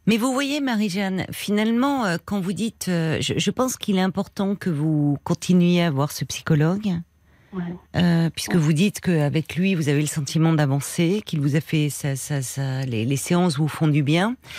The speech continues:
Speaker 1: et que, euh, euh,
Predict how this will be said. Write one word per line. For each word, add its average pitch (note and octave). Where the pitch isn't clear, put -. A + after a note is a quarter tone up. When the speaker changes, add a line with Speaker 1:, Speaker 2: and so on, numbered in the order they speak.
Speaker 1:
et G#3
que, A3+
euh, D#3+
euh, -